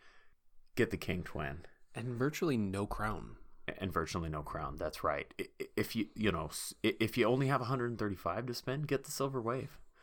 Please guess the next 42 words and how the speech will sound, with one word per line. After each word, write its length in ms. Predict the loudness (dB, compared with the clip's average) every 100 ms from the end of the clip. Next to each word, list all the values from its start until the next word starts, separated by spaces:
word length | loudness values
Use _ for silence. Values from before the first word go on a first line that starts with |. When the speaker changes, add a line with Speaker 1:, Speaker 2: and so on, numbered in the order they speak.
| -20 -20 -6
Speaker 1:
Certainly 460 | 2 4 6 4
sportier, 640 | 4 2 2 2 2 -2 -4 -6 -8 4
less 280 | 6 6 2
refined, 680 | 0 0 0 0 -2 -2 -2 -4 -4 -6 -4
uh, 220 | -2 -2 -4 -8
probably 520 | 8 10 10 6 4
not 220 | 6 6
as 100 | 4
high 320 | 2 4 4
quality, 840 | 2 -2 0 2 0 0 -2 -2 -4
not 240 | 2 4 4
gonna 160 | -2
last 300 | -4 -6 -8
you 60 | -8
as 120 | -6
long, 240 | -6 -6 -2
but 180 | -2 0
still 220 | 0 0
super 280 | -2 -6 -6
duper 300 | -10 -12 -12
cool. 200 | -10 -10 -12 -18 -20 -20 0
Speaker 2:
Uh, 280 | 2 4 4
I 40 | 4
mean, 120 | 6
it 80 | 10
might, 220 | 8 8
though. 240 | 6 4 0 0
These 220 | 2 4
are 100 | 4
both 400 | 4 4 2 0 -12 4
Speaker 1:
Perhaps. 420 | 6 6 4 6
Speaker 2:
late 160 | 4 6
seventies, 320 | 4 4 4
early 240 | 2 4
eighties 240 | 2 2 0
watches. 480 | -2 0 0 0 -6 0
Speaker 1:
Yeah, 160 | 0 0
I 60 |
think 220 | -2 -2 -2
these 180 | 0
are 80 | 2
both, 960 | 0 0 2 4 4 2 -2 -10 -12